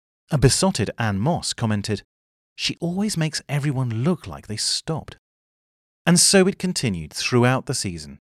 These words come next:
demolishing all comers in the same inexorable way, taking in a track record at Del Mar for eight and a half furlongs in the process.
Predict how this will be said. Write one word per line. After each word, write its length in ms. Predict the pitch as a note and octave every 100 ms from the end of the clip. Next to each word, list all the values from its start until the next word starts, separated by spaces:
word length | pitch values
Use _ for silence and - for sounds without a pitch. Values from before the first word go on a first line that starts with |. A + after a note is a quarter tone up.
| _ _ _ _ _
demolishing 720 | D3 D3 D#3 E3+ E3+ - D3
all 140 | E3+
comers 400 | E3+ A#2+ E2 C#2+
in 100 | G#2
the 80 | A2
same 440 | - - C3 C3 -
inexorable 760 | D#3 C#3 C#3 C3 A2 A2 F2 F2
way, 340 | G2 E2+ - _ _ _ _ _ -
taking 320 | A3 - G3
in 100 | F3
a 40 |
track 380 | E3+ - D#3 -
record 380 | D#3 - F#2 F2
at 120 | -
Del 200 | A#2 G2+
Mar 340 | G2 B2+ E2 D2+
for 140 | -
eight 200 | C3 A#2+
and 80 | A2+
a 60 | F#2+
half 220 | F#2 E2+
furlongs 560 | - B3+ A2 G2 G2 -
in 160 | G2+ D#2+
the 60 |
process. 580 | - D3+ D3+ D2+ C#2 -